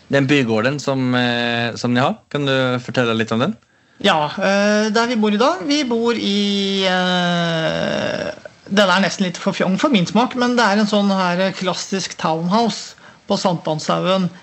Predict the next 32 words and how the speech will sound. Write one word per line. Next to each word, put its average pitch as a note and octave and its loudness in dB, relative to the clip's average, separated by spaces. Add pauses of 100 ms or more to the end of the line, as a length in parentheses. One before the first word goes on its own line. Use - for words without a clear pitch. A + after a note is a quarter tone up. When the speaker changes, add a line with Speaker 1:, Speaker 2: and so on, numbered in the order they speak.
Speaker 2:
ved F#3+ -4
siden D3+ -4
av E3 -2
parken E3+ -2
midt D#3+ -4
i F3 0
Oslo F3 -6
sentrum. D#3+ -4 (380)
Speaker 1:
Ja. C3+ 2 (420)
Speaker 2:
Som G3+ 2
er F#3+ 4
veldig E3+ 2
attraktiv. F3+ -2 (840)
Og G#3+ -4
der A3 2
er A3 2
det A3 0
en A3 -2
stor A3+ -2
hage, G#3+ 2 (260)
hvor A#3 -4
vi A3 0
har G#3+ 2
plass F3+ -6
til F3+ -4
å E3+ -4
sette F3 -4
opp D#3+ -6
et D#3+ -8
nybygg. E3 0 (760)
Og G3+ 0
det A3+ 0